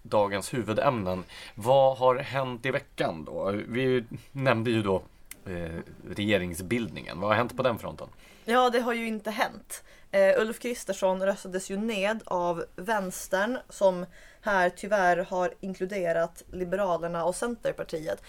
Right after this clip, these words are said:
Speaker 2: Och det här är så deprimerande eftersom det här är ju partier som gick till val på en allianspolitik och där så många av deras anhängare fortfarande vill ha allianspolitik och sen bara skiter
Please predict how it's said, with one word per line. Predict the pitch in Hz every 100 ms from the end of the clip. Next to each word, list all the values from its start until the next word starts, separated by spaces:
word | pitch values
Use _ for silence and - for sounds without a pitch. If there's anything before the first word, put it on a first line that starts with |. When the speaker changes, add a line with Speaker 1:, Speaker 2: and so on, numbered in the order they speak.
| -
Speaker 2:
Och | - 190
det | 208
här | 247 247
är | 240
så | - 226 185 175 175 - - - - - -
deprimerande | 185 226 - 202 285 180 104 113 151
eftersom | - - 190 190 202 190
det | 196
här | 202
är | 190
ju | 196
partier | 190 - 185 175
som | 180
gick | 185 -
till | 202
val | 254 233
på | 208
en | 180
allianspolitik | 180 196 202 - 170 165 - 160 165 -
och | 175 170 170 - - -
där | 175 185 185 185
så | -
många | 196 196 190 180
av | 170
deras | 175 185
anhängare | - 247 180 139 143
fortfarande | 160 185 - 170 170
vill | 170
ha | 196 175
allianspolitik | 175 240 262 - 160 - - 90 -
och |
sen | 190 180
bara | 214 220 165 165 -
skiter | - 233 170 - 285 233